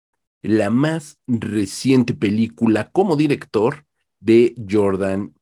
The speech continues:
Peele. En algún momento, Rodrigo, te acordarás que en algún momento, quizás, este, eh, si mal no recuerdo, ya estábamos en pandemia, en, quizá en el, en el año,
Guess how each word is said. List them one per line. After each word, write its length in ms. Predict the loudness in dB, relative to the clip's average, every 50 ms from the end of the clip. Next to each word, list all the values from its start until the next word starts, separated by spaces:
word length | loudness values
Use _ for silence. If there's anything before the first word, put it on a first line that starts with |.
| _ _
Peele. 380 | -12 -10 -10 -10 -12 -14 -16 -20 _ _ _ _ _ _ _ _ _ _
En 220 | 0 2 4 4
algún 280 | 4 4 4 6 8 8
momento, 400 | 8 8 6 4 2 2 0 0
Rodrigo, 400 | 0 0 0 0 2 2 0 0
te 140 | 0 0 -2
acordarás 1120 | -4 -4 -8 -6 -4 -4 -4 -2 -4 -4 -4 -4 -6 -6 -6 -4 -4 -4 -4 -6 -8 -10 -4
que 120 | -2 0
en 120 | 2 2
algún 260 | 2 2 2 2 2 2
momento, 580 | 2 2 2 2 2 2 0 0 -2 -4 -6
quizás, 460 | -8 -12 -10 -6 -4 -2 -2 -2 -4
este, 540 | -6 -6 -6 -10 -10 -6 -2 -2 -2 -2 -6 _ _ _ _ -20 -20 -20 -20 -20 _ _ -6
eh, 400 | -4 -2 0 0 0 0 0 -2
si 140 | -2 -2 -2
mal 180 | 0 2 4 4
no 120 | 4 4
recuerdo, 340 | 2 0 0 0 0 2 2
ya 80 | 0
estábamos 460 | -2 -2 -2 -2 -2 -2 -2 -4 -4 -6
en 140 | -8 -6
pandemia, 640 | -6 -6 -4 -2 2 4 4 4 4 4 4 2 2 0
en, 300 | 0 -2 -2 -4 -4 -8
quizá 360 | -12 -16 -10 -8 -6 -4 -2
en 160 | -2 -2 -2
el, 240 | -4 -4 -6 -6 -6
en 160 | -6 -6 -4
el 140 | -4 -4 -2
año, 640 | -2 0 0 0 0 0 0 0 0 -2 -4 -8